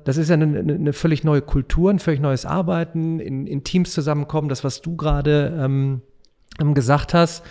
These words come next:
Was kann man jetzt als Tipp mitgeben? Jetzt, jetzt prescht man auf Folgendes. Abitur wird trotzdem immer noch so gemacht, wie es immer war. Vielleicht jetzt digital, die Themen sind auch ähnlich.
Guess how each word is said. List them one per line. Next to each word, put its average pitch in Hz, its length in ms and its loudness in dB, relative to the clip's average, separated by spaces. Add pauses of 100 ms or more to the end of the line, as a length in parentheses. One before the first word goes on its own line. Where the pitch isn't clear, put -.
(880)
Was - 160 2
kann 170 120 4
man 196 120 6
jetzt 185 100 4
als 151 180 2
Tipp - 220 0
mitgeben? 185 720 4
Jetzt, 147 320 0 (540)
jetzt 147 260 -4 (180)
prescht - 360 4
man 175 100 2
auf 139 140 0
Folgendes. 190 680 4
Abitur 156 460 2
wird 160 140 0
trotzdem - 360 0
immer 180 120 2
noch 160 100 4
so 165 160 0
gemacht, 156 360 0
wie 160 60 0
es 143 140 -2
immer 143 240 -2
war. 190 600 2
Vielleicht 151 360 -2
jetzt 135 220 -4
digital, 147 580 4
die 151 100 0
Themen 165 260 0
sind 139 180 -2
auch 160 180 2
ähnlich. 196 600 2